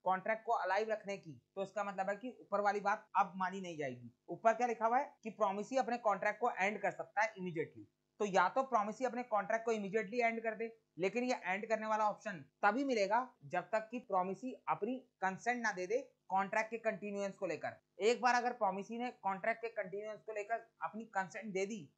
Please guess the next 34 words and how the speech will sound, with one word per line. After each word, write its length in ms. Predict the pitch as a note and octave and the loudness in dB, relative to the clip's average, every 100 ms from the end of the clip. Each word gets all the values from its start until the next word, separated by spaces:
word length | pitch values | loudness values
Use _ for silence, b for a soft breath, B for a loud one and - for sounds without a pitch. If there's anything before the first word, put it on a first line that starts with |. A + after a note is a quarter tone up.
| _ | _
तो 60 | A3+ | 0
उसके 360 | G#3+ - C4+ | 0 2 2
बाद 340 | A#3+ G#3+ D3+ B2+ - | 4 2 2 -6 -2
फिर 120 | B3 | 0
दोबारा 300 | A#3 A#3 A#3+ | 4 6 6
प्रोमिसी 420 | A#3 G3 G3 A#3+ | 4 -2 -2 -6
के 100 | A3+ | -2
पास 200 | A3+ G#3+ | 2 2
ये 60 | A3 | 0
ऑप्शन 280 | G3+ - G#3 | -2 -2 -6
नहीं 140 | G#3 | -6
बचेगा 340 | G#3+ A3 F#3+ D#3+ - - | -6 -6 -2 -4 -4 -14
कि 60 | |
प्रोमिसी 420 | - G3 F#3+ F#3+ A#3 | -4 -2 -2 -6 -6
कॉन्ट्रैक्ट 400 | G#3 F#3+ G3+ G3+ | -4 -2 -4 -6
को 80 | G#3 | -8
खत्म 280 | F#3 F#3+ F3+ | -4 -4 -4
कर 100 | E3+ | -8
सके। 280 | D#3+ C#3 A#2 | -8 -10 -12
तो 340 | _ _ F#3+ | _ _ -6
यहाँ 240 | G3 F#3+ | 0 2
पर 140 | F#3+ C4 | 4 2
बात 280 | F3+ F#3 A3 | 4 4 2
उसी 320 | A3+ F3+ A#3+ B3 | -6 -6 -4 2
दो 100 | A#3 | 4
ऑप्शन 340 | G#3+ A3 G#3 | 4 0 -10
की 120 | G3+ | -6
हो 100 | F#3+ | -6
रही 120 | D#3 C3+ | -4 -6
है। 80 | A2 _ _ - | -8 _ _ -2
पहला 300 | F3 G3+ A#3 | 0 2 2
ऑप्शन 280 | A3+ A3+ A3+ | 0 -6 -6
बोलता 280 | G#3 G3+ A3+ | -6 0 2
है 180 | B3 | 2